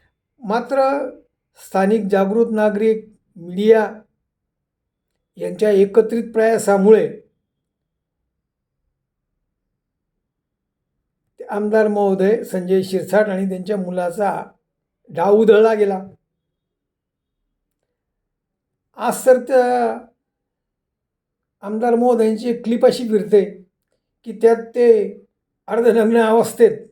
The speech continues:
एका बेडवर बसलंय, कॉटवर, माशे मस्त सिगरेट ओढतायत, एका हाताने मोबाईलवर बोलतायत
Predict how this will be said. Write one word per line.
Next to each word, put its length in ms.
एका 180
बेडवर 400
बसलंय, 400
कॉटवर, 480
माशे 360
मस्त 280
सिगरेट 420
ओढतायत, 420
एका 220
हाताने 320
मोबाईलवर 480
बोलतायत 580